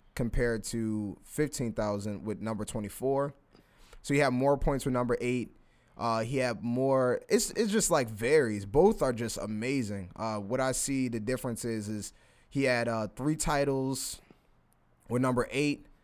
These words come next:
um, but, uh, zero final M V Ps. But with number twenty-four, he had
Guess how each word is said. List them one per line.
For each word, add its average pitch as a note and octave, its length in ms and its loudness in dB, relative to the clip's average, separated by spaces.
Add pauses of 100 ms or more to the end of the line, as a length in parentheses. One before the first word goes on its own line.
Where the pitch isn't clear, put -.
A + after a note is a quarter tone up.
(360)
um, A2+ 580 -2
but, A2+ 340 -2
uh, A2 220 -2
zero B2 680 2
final B2 380 -2
M A2+ 120 -2
V A2+ 460 -2
Ps. - 200 -10 (400)
But A2+ 180 0
with A#2+ 120 -2
number B2+ 200 0
twenty-four, C#3+ 680 2
he C3 160 -2
had A2+ 400 -2